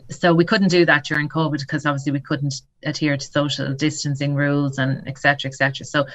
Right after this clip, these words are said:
hopefully spring we'll, we'll take on our, um, first apprentice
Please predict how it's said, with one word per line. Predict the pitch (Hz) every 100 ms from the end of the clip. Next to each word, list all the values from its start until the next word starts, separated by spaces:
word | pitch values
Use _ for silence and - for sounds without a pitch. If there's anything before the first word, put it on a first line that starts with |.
| - 220
hopefully | 202 190 180 165 -
spring | - - 170 170 175 165 147
we'll, | 156 156 156
we'll | 147 156 151 147 143
take | - 147 143
on | 143 143
our, | 143 147 139 139 139 -
um, | 143 139 135
first | - 143 -
apprentice | - 156 143 143 175